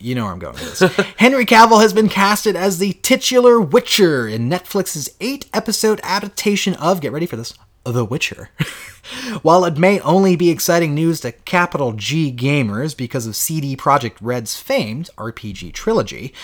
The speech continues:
Speaker 1: The Witcher saga began as a series of fantasy novels written by,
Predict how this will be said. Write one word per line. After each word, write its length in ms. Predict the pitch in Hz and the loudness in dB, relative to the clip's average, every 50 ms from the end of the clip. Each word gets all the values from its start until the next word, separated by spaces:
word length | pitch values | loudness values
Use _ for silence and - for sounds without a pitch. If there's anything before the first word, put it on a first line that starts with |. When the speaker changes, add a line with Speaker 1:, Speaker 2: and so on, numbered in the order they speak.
| - - - - | -20 -18 -10 -8
Speaker 1:
The 80 | 135 123 | -4 0
Witcher 260 | 127 - - - 320 | 0 0 0 0 -2
saga 420 | - - 208 - - - 160 180 | 0 2 2 2 4 4 2 2
began 480 | 185 160 147 131 135 185 226 262 285 285 | 2 0 -4 -4 -2 -2 -2 -2 -2 -2
as 120 | 262 214 | -4 -4
a 80 | 185 180 | -4 -6
series 380 | - - 170 170 170 170 147 | -4 -4 -2 0 0 0 -2
of 80 | 127 113 | -4 -10
fantasy 500 | - - 226 262 277 269 233 - - 104 | -10 -10 -8 -4 -2 -2 -2 -4 -4 -10
novels 500 | 95 85 80 - - 139 180 - - - | -10 -10 -10 -10 -8 -8 -8 -8 -6 -8
written 240 | 151 143 - 156 143 | -8 -6 -6 -6 -2
by, 400 | 131 135 123 120 117 110 107 | 0 0 0 0 0 -4 -6